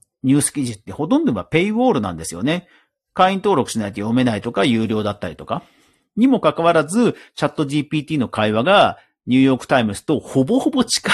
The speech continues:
い文章を回答したということでは、まあまあ、そりゃ怒るよなという感じですよね。うん。なので、まあ、チャットジーピーティーも、まあ、これからいよいよ、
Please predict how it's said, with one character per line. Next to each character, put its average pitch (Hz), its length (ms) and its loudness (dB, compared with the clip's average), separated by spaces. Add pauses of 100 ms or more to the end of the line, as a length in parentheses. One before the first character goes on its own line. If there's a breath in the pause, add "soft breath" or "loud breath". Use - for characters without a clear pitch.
い - 220 -2 (280 loud breath)
文 147 200 2
章 113 320 -2 (220)
を 165 400 2
回 120 200 0
答 120 120 0
し - 60 -2
た 131 80 0
と - 220 -12 (340 soft breath)
い 117 120 0
う 127 100 0
こ 135 140 -4
と 127 140 -2
で 107 100 -2
は、 113 480 2 (420 loud breath)
ま 220 220 4
あ 175 60 2
ま 151 340 2
あ、 90 40 -6
そ 127 140 -6
り 143 80 0
ゃ 135 140 4
怒 123 240 0
る 117 60 2
よ 90 140 -4
な 101 200 0
と - 180 -18
い 95 100 -8
う 95 100 -6
感 98 240 -6
じ 90 200 -10
で 117 100 -4
す 95 140 -10
よ 73 120 -8
ね。 107 420 -4 (320 soft breath)
う - 60 -10
ん。 87 540 -10 (1120 soft breath)
な 165 140 -2
の 127 160 -2
で、 131 400 2 (240)
ま 190 160 2
あ、 - 180 -2 (460)
チ 170 100 0
ャ 160 40 2
ッ 165 40 -20
ト 185 100 -8
ジ 202 140 -2
ー 202 60 -6
ピ 208 120 -2
ー 202 80 -8
テ 208 80 -4
ィ - 40 -2
ー - 20 -4
も、 107 260 -6 (100)
ま 127 140 -4
あ、 - 20 -4
こ 160 100 2
れ 165 60 2
か 175 100 2
ら 170 60 4
い 160 100 0
よ 202 140 4
い 113 100 -2
よ、 76 220 -10